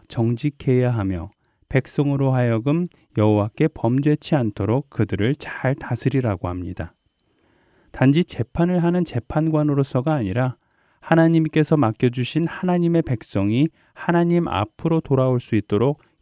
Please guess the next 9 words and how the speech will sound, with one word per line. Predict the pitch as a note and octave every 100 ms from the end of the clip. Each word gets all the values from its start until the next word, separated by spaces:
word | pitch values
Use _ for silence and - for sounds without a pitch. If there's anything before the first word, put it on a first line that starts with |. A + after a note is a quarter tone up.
| C#3
영적으로도 | A2+ C3+ - E3 C#3 G#2+ B2+ E3
잘 | - - A2 A#2+
이끌어 | - C3+ - D#3+ D#3+
가야 | B2+ A2 G#2 F#2+
함을 | F#2 F#2+ C#3 - _ _
이야기한 | A2 A2 A2 - F#2 F2 - B2 A2+
것입니다. | F#2+ F#2 - F#2+ F2+ F2+ D#2+ _ _ _ _ _ _ _ _ _ _ -
이처럼 | C#3 - E3 D#3 D#3 B2+
여호사밧이 | A#2 C#3 C#3+ C#3 C3 C3 E3 D#3+